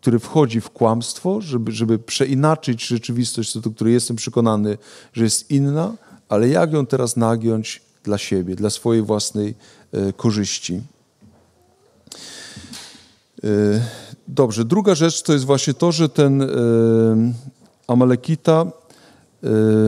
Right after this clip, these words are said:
no, kłamie, ponieważ myśli, że to będzie, e, będzie korzystne dla niego. I właściwie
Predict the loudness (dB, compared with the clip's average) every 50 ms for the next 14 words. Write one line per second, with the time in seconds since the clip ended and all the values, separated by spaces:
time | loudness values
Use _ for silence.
0 | 2 2 -2 -6 -10 -16 _ -20 -20 _ _ _ -20 -14 -8 -4 -4 -4 -4 -6
1 | _ _ _ _ _ -10 -2 2 2 4 4 4 2 2 2 0 0 -2 -2 -6
2 | -8 -14 _ _ _ _ _ _ _ _ _ _ _ _ _ _ _ _ _ _
3 | 0 2 2 4 4 2 2 2 2 2 2 2 2 0 -4 -2 -2 -2 0 2
4 | 2 0 2 2 0 0 2 2 2 2 2 2 0 2 2 4 4 2 2 -2
5 | -6 -8 -6 -2 -2 0 2 2 2 2 2 2 2 2 0 0 -2 -6 -10 -12
6 | -16 _ _ _ _ _ _ _ -20 _ -4 0 0 2 2 0 0 0 0 0
7 | -2 -6 -8 -4 -2 0 0 0 -2 -4 -2 -2 0 2 2 2 4 4 2 2
8 | 0 -2 -6 -8 -10 -12 -16 -20 -20 -20 -20 -20 -20 -20 -18 _ -4 -4 -4 -2
9 | -2 0 0 0 0 0 0 2 2 2